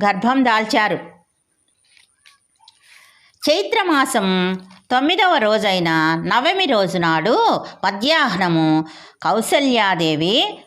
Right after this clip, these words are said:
రామునికి జన్మనిచ్చింది. అలాగే కైకేయి భరతుడికి, సుమిత్ర లక్ష్మణునికి, శత్రుఘ్నులకు జన్మనిచ్చింది. శ్రీరాముడు ధర్మ సంస్థాపనార్థం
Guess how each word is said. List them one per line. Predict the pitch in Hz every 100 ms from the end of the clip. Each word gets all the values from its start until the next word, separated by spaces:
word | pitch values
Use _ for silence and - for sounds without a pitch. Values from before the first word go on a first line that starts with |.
| - 135
రామునికి | 151 170 226 240 190 156 180 220 370 415 - -
జన్మనిచ్చింది. | 165 160 208 226 196 - 208 202 - - _ _ _ _ _ _ _ _
అలాగే | 143 147 160 143 180 233 294 - - -
కైకేయి | 135 165 165 190 170 160 165 170
భరతుడికి, | 170 165 185 208 180 165 165 160 160 - -
సుమిత్ర | - 262 277 302 302 214 214 339 - - _ - _ _ _ -
లక్ష్మణునికి, | 185 196 196 233 208 170 160 190 254 403 - -
శత్రుఘ్నులకు | - 202 220 214 196 170 170 240
జన్మనిచ్చింది. | 330 208 175 180 180 185 185 165 165 - - - _ _ _ -
శ్రీరాముడు | - 208 359 349 254 196 175 180 175 - -
ధర్మ | 190 226 349
సంస్థాపనార్థం | 339 262 262 277 262 254 214 185 175 190 135 -